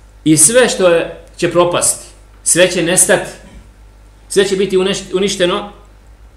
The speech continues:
što je Allah subhanahu wa ta'ala odredio i stavio u obavezu da propadne. Osim, on je spomenuo sedam stvari.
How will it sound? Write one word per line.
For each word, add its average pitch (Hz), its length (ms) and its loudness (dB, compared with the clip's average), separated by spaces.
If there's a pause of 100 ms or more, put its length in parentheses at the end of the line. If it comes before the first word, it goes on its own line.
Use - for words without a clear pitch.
(400)
što - 120 -4
je 165 60 6
Allah 185 240 2
subhanahu 175 500 -2
wa 156 100 -2
ta'ala 180 280 2
odredio 170 720 0 (800)
i 139 80 2
stavio 180 320 4
u 208 40 8
obavezu 190 400 4
da 170 400 -2
propadne. 156 540 2 (960)
Osim, 254 500 2 (380)
on 226 180 4
je 214 100 0
spomenuo 208 500 0
sedam 190 320 2
stvari. 120 460 -4